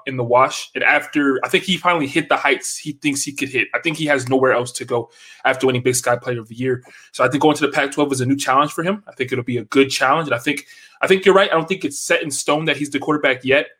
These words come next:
but he definitely has put up the ty-, type of numbers that you would expect from a starting quarterback. Um, I think that he has the full opportunity of winning the spot.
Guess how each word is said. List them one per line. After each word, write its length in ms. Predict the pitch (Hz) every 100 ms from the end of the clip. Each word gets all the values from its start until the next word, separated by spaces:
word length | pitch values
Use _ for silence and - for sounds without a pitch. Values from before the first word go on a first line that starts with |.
| _
but 100 | 139
he 80 | 147
definitely 380 | 135 147 156 151
has 160 | 135
put 180 | - 147
up 60 | -
the 80 |
ty-, 240 | 139 139 139 -
type 220 | - 165
of 140 | 160 123
numbers 300 | 135 123 120
that 180 | 120
you 60 | 139
would 100 | 139
expect 420 | - - 131 117
from 140 | 123 120
a 20 |
starting 300 | - 120 120
quarterback. 440 | 127 127 139 123 - - - -
Um, 180 | 127 123
I 80 |
think 160 | 117 143
that 100 | 135
he 120 | 139
has 160 | 131 123
the 100 | 123
full 280 | - 160 139
opportunity 440 | 127 127 135 127
of 80 | 120
winning 240 | 117 139
the 80 | 139
spot. 300 | - 160 156